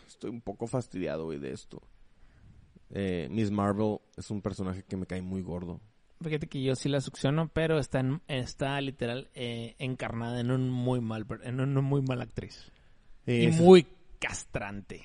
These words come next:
Speaker 1: Sí, sí, sí, totalmente,
Speaker 2: Todo el
Speaker 1: pero
Speaker 2: mundo se queja de ella, de Brie Larson en...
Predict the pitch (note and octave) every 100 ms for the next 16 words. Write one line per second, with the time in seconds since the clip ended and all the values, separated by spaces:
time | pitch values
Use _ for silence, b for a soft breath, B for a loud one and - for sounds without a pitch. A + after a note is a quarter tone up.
0 | - - B2 A#2 A2+ G2+ F#2+ F#2+ - -
1 | G2 F#2 F2 - - D3 G2 F#2 D3+ C#3
2 | C3+ C#3+ B2 A#2+ C3 C#3 B2+ A2+ A2 A#2
3 | A#2+ A#2+ A#2+ - B2 A#2 G#2+ G2